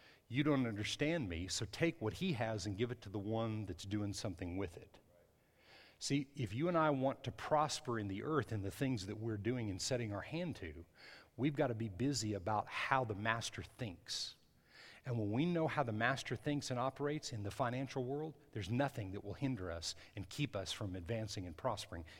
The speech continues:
in all that God created us to do. Can you say amen? Now, I just want to end with these two passages in First Timothy, and I'm done. First Timothy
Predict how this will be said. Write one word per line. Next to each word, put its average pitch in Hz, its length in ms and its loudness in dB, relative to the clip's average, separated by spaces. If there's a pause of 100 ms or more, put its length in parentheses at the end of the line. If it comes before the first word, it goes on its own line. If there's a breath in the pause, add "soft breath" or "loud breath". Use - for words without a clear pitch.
in 101 80 -2
all 113 160 6
that 107 140 -4
God 98 200 -2
created 92 360 -6
us 85 160 -6
to 101 100 -12
do. 87 180 -10
Can 117 120 -2
you 104 80 0
say 113 140 -2
amen? 90 260 -4 (800 loud breath)
Now, 117 180 4 (320 loud breath)
I 110 60 4
just 110 160 0
want 117 120 0
to 113 80 -2
end 131 200 6
with 107 140 2
these 120 280 2 (100)
two 123 140 -2
passages 107 640 2
in 87 80 -4
First 104 320 -4
Timothy, 85 400 -6 (760 soft breath)
and 98 120 -2
I'm 92 140 -2
done. 82 180 -4 (2250 loud breath)
First - 280 4
Timothy 110 460 4